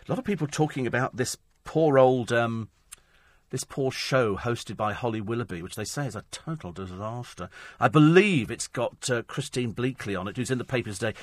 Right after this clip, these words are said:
trying to flog a dreary programme about Ireland. You see, I can understand a programme about Ireland, but we've seen them before. And also, does it have to be an Irish presenter to tell you about Ireland? You know, because it really is bad, I'm afraid, very bad.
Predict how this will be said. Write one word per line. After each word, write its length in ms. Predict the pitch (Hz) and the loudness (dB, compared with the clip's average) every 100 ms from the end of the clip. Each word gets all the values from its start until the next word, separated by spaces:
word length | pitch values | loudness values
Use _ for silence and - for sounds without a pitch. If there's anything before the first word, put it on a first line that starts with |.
| - - | -16 -2
trying 200 | 135 131 | 0 0
to 60 | |
flog 300 | 117 139 120 | -2 0 0
a 60 | 123 | -2
dreary 400 | 98 131 123 113 | 0 2 2 0
programme 440 | - 127 113 101 | 0 -2 0 -4
about 280 | 98 113 117 | -2 -2 0
Ireland. 600 | 120 127 117 90 85 85 - - - | 0 2 2 0 -6 -12 -16 -14 -6
You 80 | |
see, 140 | 143 180 | 0 0
I 80 | - | 0
can 100 | 202 | 0
understand 500 | 262 196 - 214 180 | 0 0 2 2 2
a 40 | 107 | 0
programme 320 | 143 131 117 | 0 0 -2
about 260 | 110 120 - | -2 -4 0
Ireland, 460 | 135 120 90 92 | 0 0 -2 -8
but 100 | 120 | -6
we've 120 | 131 | -4
seen 240 | - 202 190 | -2 0 0
them 100 | 110 | -2
before. 540 | 104 - 143 73 - - - - - | -2 0 0 0 -8 -16 -20 -18 -2
And 100 | 156 | 4
also, 480 | 196 - 117 110 - | 4 4 0 0 -2
does 160 | - 156 | -4 -4
it 60 | - | -2
have 200 | 160 156 | -4 -2
to 40 | |
be 80 | 151 | 0
an 100 | 143 - | 0 2
Irish 380 | 147 143 143 - | 4 4 2 0
presenter 480 | 143 160 175 - | 0 2 2 -2
to 100 | 82 | -6
tell 200 | - 123 | -2 0
you 60 | 113 | 2
about 200 | 117 127 139 | 2 2 2
Ireland? 640 | 147 135 85 71 80 - - - _ - | 2 2 0 -8 -14 -16 -20 -20 _ -2
You 120 | 139 | 0
know, 180 | 117 107 | 2 0
because 260 | 107 113 | -4 -4
it 120 | 123 | -4
really 400 | 113 139 143 98 | -2 0 0 -2
is 80 | 101 | -4
bad, 400 | 78 107 113 90 | -2 -2 -2 -4
I'm 80 | 90 | -6
afraid, 400 | 90 104 92 92 | -6 -4 -4 -4
very 260 | 117 113 98 | -4 -4 -2
bad. 320 | 98 95 | -2 -2